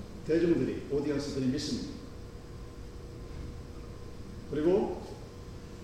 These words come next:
"하, 이거는 사람이 할 수 있는 일이 아니야" 라고 스스로를 위로합니다. 계명을 순종하는 것은 그리스도만이, 하나님의 아들이시와 이 땅에 육신으로 오신 그리스도만이 가능한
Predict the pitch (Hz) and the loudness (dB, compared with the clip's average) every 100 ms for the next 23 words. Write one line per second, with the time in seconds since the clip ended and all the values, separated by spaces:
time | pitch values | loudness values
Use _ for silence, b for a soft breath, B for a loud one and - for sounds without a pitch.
0 | - - - - - - - - - 156 | -10 -10 -10 -8 -6 -6 -6 -8 -6 -2
1 | 175 202 240 170 - - - - - - | 4 8 8 8 6 0 -4 -6 -10 -10
2 | - - 233 214 214 220 - - 226 226 | -10 -4 0 2 2 0 -2 0 0 0
3 | - 185 208 202 202 196 208 - - - | 0 0 2 2 0 -2 -2 -6 -2 4
4 | 269 254 277 - - - - - 160 180 | 8 8 6 0 -4 -6 -6 0 4 6
5 | 202 - - - 247 202 208 196 165 254 | 4 2 -4 -4 0 4 6 6 6 6
6 | 214 - - - - - - - - - | 6 4 0 -4 -6 -8 -10 -10 -10 -10
7 | - - - - - - - - - - | -10 -10 -10 -10 -8 -10 -10 -10 -2 10
8 | 240 294 320 - 311 269 233 208 190 262 | 12 12 12 12 12 12 12 12 10 8
9 | 190 - - - 233 320 - - 320 269 | 6 4 0 4 12 12 12 12 12 12
10 | 269 254 - 262 262 262 247 - 262 254 | 10 8 6 8 12 12 12 12 12 10
11 | 175 240 247 254 247 - - 196 247 240 | 10 10 10 10 8 4 0 6 10 12
12 | 220 233 311 311 262 233 214 - - - | 12 10 12 12 12 10 8 4 2 6
13 | 302 - - 233 214 220 254 262 247 294 | 8 8 12 12 12 12 12 12 12 10
14 | - 214 311 277 - - - | 8 12 12 12 12 6 0